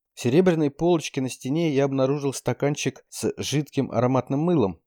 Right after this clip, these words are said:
Оказалось здесь и мохнатое жёсткое полотенце с вышитыми на нём широко раскрытыми глазами, одно прикосновение которого разгоняло кровь и заставляло гореть кожу.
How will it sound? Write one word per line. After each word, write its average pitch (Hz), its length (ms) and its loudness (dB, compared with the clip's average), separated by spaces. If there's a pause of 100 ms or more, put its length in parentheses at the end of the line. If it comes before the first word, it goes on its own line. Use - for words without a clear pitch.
(140)
Оказалось 160 600 4
здесь 160 260 -2
и - 140 -4
мохнатое 147 580 2
жёсткое 135 460 2
полотенце 123 800 0
с - 160 -10
вышитыми 117 520 0
на 113 160 -2
нём 143 300 0
широко 110 420 -2
раскрытыми 110 560 -2
глазами, 110 600 0
одно 135 260 2
прикосновение 143 800 0
которого 120 500 2
разгоняло 110 500 2
кровь 135 380 0
и 113 60 -4
заставляло 117 640 2
гореть 110 360 2
кожу. 101 400 -2